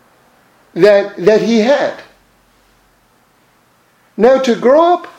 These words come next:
humble when you're given every single honor and every single, like, accommodation, that's real humility.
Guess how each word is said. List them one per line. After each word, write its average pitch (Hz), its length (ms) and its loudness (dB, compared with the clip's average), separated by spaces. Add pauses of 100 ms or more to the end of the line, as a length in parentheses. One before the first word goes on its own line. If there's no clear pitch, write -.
(120)
humble 175 720 0 (500)
when 226 240 2
you're 254 160 0
given 277 640 -4 (160)
every 359 380 2
single 311 840 -2
honor 294 420 2
and 208 200 -4
every 330 420 0
single, 285 760 0 (260)
like, 240 540 0 (720)
accommodation, 294 880 0 (2000)
that's 330 420 0
real 359 320 2
humility. 165 640 -4